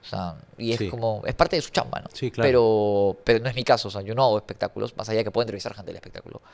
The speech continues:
Speaker 1: Entonces trato de co-, si quieres, o sea, yo te invito a la salida, a, a que me cuentes algo.
Speaker 2: Ujú.
Speaker 1: Si quieres lo haces, si no, no.
Speaker 2: Y así fue como
Speaker 1: Y así fue como Rodrigo habló conmigo y se confesó, y bueno, Fiorella Retis también.
Speaker 2: ¿Quién más es amigo tuyo?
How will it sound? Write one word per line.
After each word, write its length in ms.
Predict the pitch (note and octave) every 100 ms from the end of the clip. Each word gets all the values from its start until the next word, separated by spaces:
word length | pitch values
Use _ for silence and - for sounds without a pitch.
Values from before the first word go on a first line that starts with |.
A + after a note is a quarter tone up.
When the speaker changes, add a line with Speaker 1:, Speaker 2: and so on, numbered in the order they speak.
| - -
Speaker 1:
Entonces 260 | - A2 G#2+
trato 260 | C3+ C#3+
de 80 | D3+
co-, 120 | - - - - -
si 160 | -
quieres, 260 | G2+ E3+ E3+
o 40 | -
sea, 100 | G#2
yo 140 | C3+
te 60 | F3
invito 220 | F3+ G#3
a 60 |
la 80 | D#3
salida, 380 | C3 A#2+ F#2 - - -
a, 380 | - _ -
a 40 | G#2+
que 80 | G2+
me 80 |
cuentes 340 | - C3+ - -
algo. 160 | F#2+ A2
Speaker 2:
Ujú. 200 | A2 G#2 - -
Speaker 1:
Si 160 | - -
quieres 180 | D3+
lo 60 | C#3
haces, 200 | C3 D3+
si 40 | A#2
no, 60 |
no. 160 | A2 G#2 _ _ _ - -
Speaker 2:
Y 60 |
así 160 | G#2 G#2+
fue 140 | -
como 320 | G2+ G2 F2 E2
Speaker 1:
Y 80 | A#2
así 120 | G#2+
fue 100 | A2
como 260 | G#2+ G2+ G#2
Rodrigo 280 | G2 G#2
habló 100 | G2+ G#2
conmigo 220 | G#2 B2+
y 20 |
se 80 | A#2+
confesó, 440 | - - A2+ C3+
y 40 | G#2+
bueno, 160 | F#2+
Fiorella 360 | F2+ F#2+ G2 F#2+
Retis 260 | G2 F#2+
también. 460 | - F#2 A#2+ B2 G2+
Speaker 2:
¿Quién 180 | A#2+ C3+
más 220 | C3+ B2+
es 140 | C3+ B2
amigo 240 | B2 A#2+
tuyo? 260 | A2+ F#2+